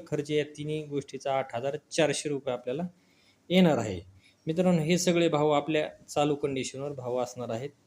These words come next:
तर तुम्ही व्हिडिओ वर्ष दोन वर्षांनी पाहता, भाव वाढले असतील किंवा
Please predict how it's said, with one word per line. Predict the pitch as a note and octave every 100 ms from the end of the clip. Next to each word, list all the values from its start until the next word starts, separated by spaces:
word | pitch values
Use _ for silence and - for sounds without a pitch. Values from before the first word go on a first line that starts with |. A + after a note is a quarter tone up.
| _ _ _ _ _ _ _ _ -
तर | C#3+
तुम्ही | C3 D3 D3
व्हिडिओ | D3 D3 D3
वर्ष | D3 C#3+ D3 C3+ C#3+
दोन | C#3+
वर्षांनी | C#3 B2 C#3 C#3
पाहता, | B2+ B2+ C#3+ C#3 C#3+ C#3+ A#2+
भाव | B2 C3
वाढले | C#3 C3+ C3
असतील | B2+ - C3 B2+
किंवा | C3